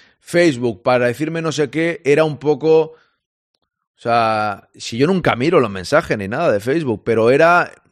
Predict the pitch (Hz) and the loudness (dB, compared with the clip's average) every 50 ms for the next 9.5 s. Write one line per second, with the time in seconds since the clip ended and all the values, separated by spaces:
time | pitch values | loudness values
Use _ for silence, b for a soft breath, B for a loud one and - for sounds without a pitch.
0 | _ _ _ _ _ 127 127 120 104 - 139 139 127 156 160 160 156 147 139 139 | _ _ _ _ _ -12 -12 -10 -6 -4 -4 -2 0 0 0 0 0 -2 -2 -2
1 | 135 143 151 139 170 165 - 151 135 131 123 120 135 143 151 143 135 131 131 120 | -2 -4 -4 -4 -4 -2 0 0 0 2 2 2 2 2 2 2 0 0 0 0
2 | - _ - - 117 120 131 131 - - 117 101 95 95 90 - - - 92 87 | -2 _ -8 -4 -2 0 0 -2 -2 -6 -8 -6 -6 -6 -6 -8 -10 -10 -10 -10
3 | - - - _ _ _ _ _ _ _ _ _ _ - 135 170 196 202 196 196 | -10 -10 -14 _ _ _ _ _ _ _ _ _ _ 0 2 4 4 6 4 4
4 | 160 165 170 135 190 208 202 165 190 196 170 180 143 110 95 - _ _ _ _ | 4 4 2 4 4 4 4 4 2 2 4 2 2 2 -2 -8 _ _ _ _
5 | _ _ _ _ _ _ _ _ _ _ _ _ _ _ _ _ _ _ _ _ | _ _ _ _ _ _ _ _ _ _ _ _ _ _ _ _ _ _ _ _
6 | _ _ _ - 101 104 107 117 120 123 117 - - 127 123 120 113 104 127 131 | _ _ _ -8 -6 -4 -4 -2 0 -2 -2 0 2 2 2 2 2 0 -2 0
7 | 127 127 131 135 139 139 131 - - 135 127 104 - 127 127 131 135 139 131 123 | 2 2 2 2 2 0 0 0 0 0 0 0 0 0 0 0 0 0 -2 -2
8 | - - - 139 135 113 127 135 139 143 135 120 120 117 113 117 117 117 123 127 | -2 -4 -4 -4 -2 0 0 -2 0 0 0 0 -2 -2 -2 -2 -2 -2 -2 -4
9 | 120 123 127 131 135 135 127 120 120 | -2 -2 -4 -2 -4 -6 -8 -12 -16